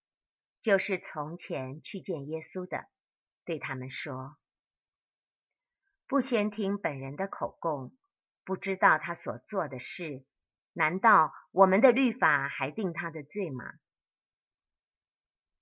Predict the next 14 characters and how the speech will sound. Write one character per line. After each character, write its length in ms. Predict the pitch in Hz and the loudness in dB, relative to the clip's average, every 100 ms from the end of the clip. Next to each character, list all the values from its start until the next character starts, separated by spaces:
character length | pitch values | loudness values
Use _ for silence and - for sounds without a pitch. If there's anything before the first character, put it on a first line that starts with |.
| _ _ | _ _
他 140 | 190 | -8
们 180 | 180 151 | -6 -8
回 180 | 151 131 | -12 -12
答 220 | 139 139 | -10 -10
说 560 | 135 - 143 139 139 151 _ _ _ _ _ _ _ _ _ _ _ _ _ _ _ | -10 -12 -10 -10 -10 -16 _ _ _ _ _ _ _ _ _ _ _ _ _ _ _
：“你 220 | 214 262 | 2 4
也 180 | 339 - | 6 4
是 180 | - 202 | 2 -8
出 180 | - 233 | -6 -6
于 140 | 185 | -6
加 240 | 156 196 208 | -4 -4 -2
利 160 | 208 | -4
利 160 | 190 190 | -4 -4
吗？ 320 | 170 160 156 | -2 -4 -6